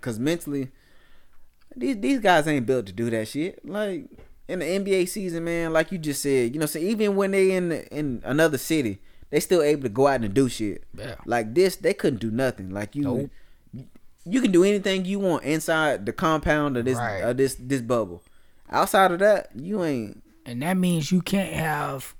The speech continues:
Speaker 2: you can't have guests.
Speaker 1: at all.
Speaker 2: Like, they just, they, towards the end of the bubble, they started allowing
Speaker 1: Conference finals.
Speaker 2: families
Speaker 1: Conference finals is
Speaker 2: to
Speaker 1: when
Speaker 2: come.
Speaker 1: guests
Speaker 2: So
Speaker 1: was
Speaker 2: these
Speaker 1: able to
Speaker 2: dudes
Speaker 1: come.
Speaker 2: been without their families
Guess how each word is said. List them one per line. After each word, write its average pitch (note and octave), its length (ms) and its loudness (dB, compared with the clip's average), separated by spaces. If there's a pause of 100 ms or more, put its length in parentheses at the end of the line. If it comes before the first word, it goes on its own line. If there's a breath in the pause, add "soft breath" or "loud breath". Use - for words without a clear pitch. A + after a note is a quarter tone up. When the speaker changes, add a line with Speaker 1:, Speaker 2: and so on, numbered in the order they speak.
Speaker 2:
you D3 180 -6
can't D#3 280 -2
have C3+ 180 -6
guests. E3 500 -2 (200)
Speaker 1:
at G#2 160 -2
all. F#2 340 -4 (480)
Speaker 2:
Like, G2+ 340 -12
they E3+ 160 0
just, D#3+ 500 0
they, C#3 300 -8 (460)
towards A#3 260 4
the F3+ 100 -6
end G#3+ 240 2
of F#3+ 80 4
the E3 80 2
bubble, C#3 280 0
they C3 120 -2
started B2+ 480 -4
allowing A#2+ 160 -2
Speaker 1:
Conference G#3 340 4
finals. C3+ 380 2
Speaker 2:
families C3+ 960 -6 (160)
Speaker 1:
Conference D#3+ 400 -2
finals C#3+ 380 2
is A2+ 80 -4
Speaker 2:
to B2+ 100 2
Speaker 1:
when B2+ 80 2
Speaker 2:
come. A2+ 200 0
Speaker 1:
guests C3 220 4
Speaker 2:
So D3 40 -4
Speaker 1:
was - 0 -
Speaker 2:
these A3+ 200 8
Speaker 1:
able D#3+ 80 2
to G#3+ 60 8
Speaker 2:
dudes G#3+ 220 8
Speaker 1:
come. D3 80 -2
Speaker 2:
been F3+ 320 4
without E3 320 0
their D3 140 -2
families C3 680 -6